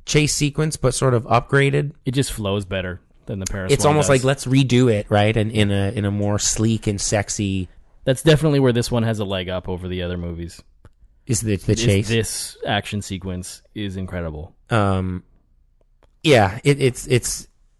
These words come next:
Speaker 1: yeah, it, it's better than the first one, and I'm, I don't know what, we're gonna try to determine what's the best of the overall series, though. This might be it.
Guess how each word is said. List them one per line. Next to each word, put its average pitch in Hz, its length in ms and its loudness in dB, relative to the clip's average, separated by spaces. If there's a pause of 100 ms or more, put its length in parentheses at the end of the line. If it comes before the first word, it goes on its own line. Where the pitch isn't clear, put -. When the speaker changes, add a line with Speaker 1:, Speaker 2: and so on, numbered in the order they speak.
(320)
Speaker 1:
yeah, 98 440 0
it, 110 180 -4
it's 104 200 -6
better 113 440 2
than 101 140 -2
the 101 100 -2
first 104 280 -4
one, 104 160 -4
and 101 120 -6
I'm, 113 260 -2 (1300)
I - 100 -18
don't 156 180 -14
know 135 60 -12
what, 135 240 -12 (240)
we're 135 100 4
gonna 175 160 0
try 151 200 6
to 127 100 4
determine 117 340 -2
what's 101 160 -4
the - 80 -4
best 98 300 -2
of 95 100 -6
the 98 80 -4
overall 92 320 -4
series, 113 420 -4
though. 87 240 -10 (400)
This 127 160 4
might 123 200 6
be 107 160 6
it. 143 280 6